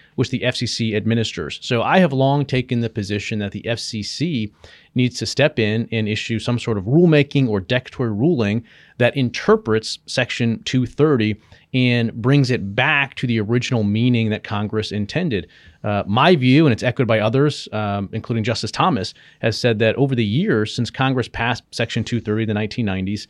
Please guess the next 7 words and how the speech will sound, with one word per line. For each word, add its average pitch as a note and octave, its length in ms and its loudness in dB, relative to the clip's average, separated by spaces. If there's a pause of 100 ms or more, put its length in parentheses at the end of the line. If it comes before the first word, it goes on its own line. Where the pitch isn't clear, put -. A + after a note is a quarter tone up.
(360)
uh, G#2 140 -4
courts - 340 0
have G#2+ 160 -2 (120)
added, B2 760 2
uh, G#2 280 -4
immunities, A#2 880 2 (580)
uh, G2+ 360 -4